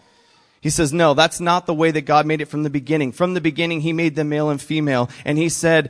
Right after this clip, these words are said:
that they two should come together and become one flesh, and what God has brought together, let no man separate." Amen? So Jesus was very solid about that, and you look at Jesus like, "Listen,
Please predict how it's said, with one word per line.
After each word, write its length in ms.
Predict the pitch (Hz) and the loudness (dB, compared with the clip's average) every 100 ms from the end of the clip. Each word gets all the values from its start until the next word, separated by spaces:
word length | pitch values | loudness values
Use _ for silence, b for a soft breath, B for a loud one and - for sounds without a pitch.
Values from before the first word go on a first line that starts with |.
| B | B
that 140 | 147 147 | 0 2
they 140 | 165 | 2
two 300 | 165 - 185 | 0 0 0
should 240 | 165 - - | -2 -4 -2
come 240 | 175 170 | 0 0
together 380 | 156 143 165 156 | 0 2 2 2
and 80 | 143 | -2
become 340 | 147 160 147 | -2 -2 0
one 280 | 143 165 160 | 2 2 0
flesh, 360 | - 170 151 | 0 2 2
and 80 | 143 | 0
what 140 | 147 139 | 0 4
God 220 | 151 156 | 4 4
has 100 | 139 | 2
brought 240 | 151 143 | 2 0
together, 400 | 135 127 143 139 B - | 0 2 4 4 B 4
let 180 | 147 139 | 4 4
no 200 | 143 139 | 2 4
man 260 | 135 120 | 2 0
separate." 560 | - 123 123 113 98 107 | 0 0 2 -2 0 0
Amen? 400 | 143 180 233 285 b b b b b b | 2 4 2 -2 b b b b b b
So 160 | - 165 | 2 2
Jesus 420 | 131 214 240 247 | 4 2 2 0
was 140 | 233 175 | 0 4
very 220 | 220 220 | 4 4
solid 380 | - 208 220 202 | 4 4 4 4
about 260 | 175 139 | 4 4
that, 80 | 151 | 2
and 100 | 143 | 2
you 80 | 175 | 2
look 220 | 185 226 | 2 4
at 100 | 165 | 2
Jesus 320 | 160 233 202 | 0 -4 -2
like, 160 | 185 151 | -2 0
"Listen, 340 | 254 - 151 | 0 0 -2